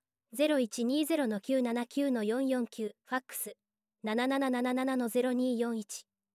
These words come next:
一、山之内一から五丁目。折尾の二から三丁目。山之内スマイル協議会。電話、ファックス、六六九四の四三三七。二、東小浜一から三丁目。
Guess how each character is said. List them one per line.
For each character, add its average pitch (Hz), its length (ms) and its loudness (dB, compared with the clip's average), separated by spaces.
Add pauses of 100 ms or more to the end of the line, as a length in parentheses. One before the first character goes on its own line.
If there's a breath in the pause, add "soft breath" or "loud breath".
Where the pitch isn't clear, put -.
(160)
一、 240 360 -6 (640)
山 269 240 4
之 359 120 2
内 285 260 0
一 - 160 -6
か 320 120 0
ら 262 120 0
五 202 140 -6
丁 262 200 -2
目。 202 200 -6 (640)
折 254 240 4
尾 339 80 4
の 330 100 2
二 302 140 0
か 302 100 -2
ら 254 100 0
三 254 240 -4
丁 285 200 0
目。 233 200 -6 (580)
山 233 260 0
之 339 120 2
内 320 180 -4
ス - 160 -4
マ 277 140 0
イ 302 60 2
ル 285 80 0
協 277 220 0
議 269 120 -2
会。 208 260 -8 (480)
電 254 220 0
話、 262 180 -2 (220)
フ 285 100 -4
ァ 311 60 2
ッ - 60 -20
ク - 100 -14
ス、 - 200 -8 (320)
六 269 240 2
六 269 260 0
九 254 200 2
四 277 260 2
の 226 100 0
四 262 200 0
三 269 220 -2
三 233 240 -4
七。 214 300 -6 (560)
二、 233 220 -4 (440)
東 277 380 0
小 330 120 0
浜 320 240 0
一 302 180 -2
か 311 120 -2
ら 240 100 -2
三 254 240 -4
丁 285 220 -2
目。 226 180 -6